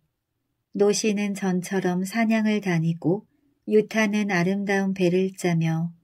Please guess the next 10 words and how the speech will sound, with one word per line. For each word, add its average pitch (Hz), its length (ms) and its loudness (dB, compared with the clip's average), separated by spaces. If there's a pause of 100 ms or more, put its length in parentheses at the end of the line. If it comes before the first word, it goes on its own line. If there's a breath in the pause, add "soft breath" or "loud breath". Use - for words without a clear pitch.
(160)
행복하게 233 640 -2
살았어요. 175 800 -2 (1500)
하지만 240 600 2
노시가 202 520 2
한 214 220 0
가지 190 720 -2
일을 190 400 2
더 180 220 0
해야만 202 520 0
했습니다. 165 760 -2